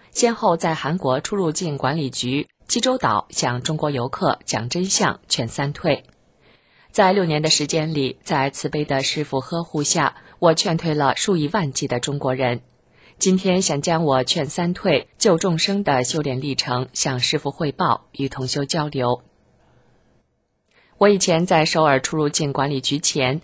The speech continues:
向来办手续的中国人讲真相，后来由于来济州岛旅游的中国游客越来越多，那里需要懂中国语的同修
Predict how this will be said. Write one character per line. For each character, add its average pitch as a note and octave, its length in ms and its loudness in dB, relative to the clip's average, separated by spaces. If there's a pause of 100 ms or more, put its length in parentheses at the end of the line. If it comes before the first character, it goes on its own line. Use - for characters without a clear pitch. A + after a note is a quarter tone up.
向 F#3 280 2
来 E3+ 140 4
办 D#3 180 2
手 B2 220 0
续 D3 180 0
的 C3+ 100 0
中 G3+ 200 -2
国 C#3 120 -2
人 B2 220 -4
讲 A#2 220 -4
真 C3+ 180 -4
相， C#3 300 0 (480)
后 E3+ 160 4
来 C3+ 280 2 (180)
由 E3+ 120 6
于 E3 160 4
来 C#3+ 220 2
济 - 120 -4
州 E3 160 0
岛 B2+ 220 4
旅 B2+ 160 -4
游 B2 140 0
的 C#3+ 100 -2
中 F#3 180 -2
国 E3+ 140 2
游 B2 220 0
客 - 320 0
越 C#3+ 120 0
来 B2 140 0
越 C3+ 160 -2
多， - 360 2 (280)
那 E3+ 140 4
里 D3+ 160 2
需 F#3 180 0
要 D3+ 140 4
懂 C3 280 -2
中 A3+ 200 -2
国 D#3+ 180 0
语 B2 100 -4
的 B2 140 -2
同 B2 220 -6
修 D#3+ 280 2